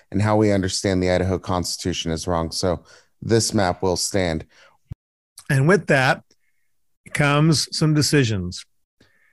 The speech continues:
Speaker 2: because certain people who have been in the House for years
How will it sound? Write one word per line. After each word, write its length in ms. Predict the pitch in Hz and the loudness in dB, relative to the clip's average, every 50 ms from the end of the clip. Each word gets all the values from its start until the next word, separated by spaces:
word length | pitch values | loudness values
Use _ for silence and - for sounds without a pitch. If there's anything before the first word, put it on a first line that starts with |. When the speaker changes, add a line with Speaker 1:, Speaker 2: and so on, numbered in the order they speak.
| _ _ - | _ _ -4
Speaker 2:
because 380 | 147 131 - - 139 135 123 | -2 0 2 2 4 4 4
certain 360 | - - 151 156 160 175 165 - | 2 2 2 2 2 2 0 2
people 400 | - 156 165 156 - 160 160 123 | 4 4 2 2 2 2 0 0
who 220 | - 147 143 135 | 2 2 2 2
have 480 | 92 113 135 147 165 180 175 139 127 123 | 2 2 2 4 4 4 4 4 2 2
been 360 | 165 160 160 156 160 160 - | 2 2 4 2 2 0 0
in 200 | 175 156 151 151 | -2 -2 -2 0
the 100 | 151 139 | 0 2
House 600 | 120 143 143 143 143 147 147 135 - - - - | 2 2 4 4 4 4 4 4 2 0 -2 -4
for 220 | - - 139 139 147 | -4 -2 -2 0 2
years 600 | 151 143 139 135 131 127 143 156 143 117 - | 2 2 2 2 2 2 2 2 0 -2 -4